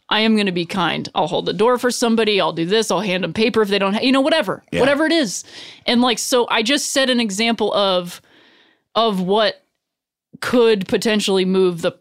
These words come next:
Speaker 1: the thing. 'Cause if,
Speaker 2: Yeah.
Speaker 1: if that person comes to me with anger or threatening things or something, and it's like,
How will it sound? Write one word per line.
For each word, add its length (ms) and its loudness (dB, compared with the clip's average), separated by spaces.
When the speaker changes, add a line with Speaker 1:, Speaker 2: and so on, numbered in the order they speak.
Speaker 1:
the 180 -2
thing. 320 -2
'Cause 200 -2
if, 80 2
Speaker 2:
Yeah. 200 -2
Speaker 1:
if 140 -6
that 280 0
person 400 0
comes 340 0
to 80 0
me 260 2
with 280 0
anger 500 2
or 60 0
threatening 580 -2
things 480 0
or 80 0
something, 400 0
and 80 0
it's 180 -4
like, 360 -2